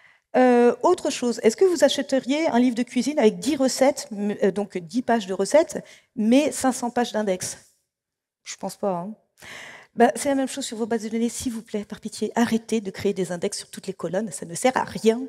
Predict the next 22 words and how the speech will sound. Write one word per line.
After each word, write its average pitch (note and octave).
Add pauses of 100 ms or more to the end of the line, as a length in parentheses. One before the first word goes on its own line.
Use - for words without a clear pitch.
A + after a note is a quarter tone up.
(100)
Ça -
vous F3+
bouffe A3
des G3
performances. A#3 (420)
Euh, F#3+ (140)
et, C#4+
euh, F#3
enfin, -
d'un F#3
autre F#3+
côté, G#3
ça F#3+
me F3
donne F#3
du F3+
travail F3
aussi, B3
hein. C#4 (340)
Euh, F3+
c'est F3
cool, F#4